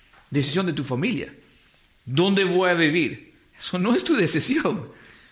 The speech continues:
De, no, n-, nadie, pero, "¿dónde voy a comprar casa?". No, no, no, no, no, no, no. La decisión de tu fa-, tu familia. ¿Quién voy a casar? No es tu decisión.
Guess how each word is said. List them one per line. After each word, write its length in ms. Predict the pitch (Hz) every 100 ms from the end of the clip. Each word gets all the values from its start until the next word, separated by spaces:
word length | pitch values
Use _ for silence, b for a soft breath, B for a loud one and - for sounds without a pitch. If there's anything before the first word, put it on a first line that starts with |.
| B B B _
De, 400 | 127 147 139 151
no, 120 | 170
n-, 240 | 151 185 165
nadie, 400 | 170 226 262 190
pero, 200 | 151 135
"¿dónde 500 | 135 147 147 190 220
voy 160 | 208 196
a 20 |
comprar 240 | 170 165
casa?". 340 | 180 165 - -
No, 100 | -
no, 100 | 302
no, 200 | 262 247
no, 140 | 226 202
no, 120 | 170
no, 100 | 147
no. 200 | 123 127 - B B B -
La 80 |
decisión 280 | 214 165 180
de 80 | 147
tu 60 | 131
fa-, 180 | 123
tu 100 | -
familia. 220 | 139 135 - -
¿Quién 300 | - 226 226
voy 160 | 202 214
a 100 | 185
casar? 520 | 156 135 - 117 - - - _ -
No 460 | 113 123 185 175
es 140 | 254 -
tu 140 | 247
decisión. 640 | 220 202 185 262 202 110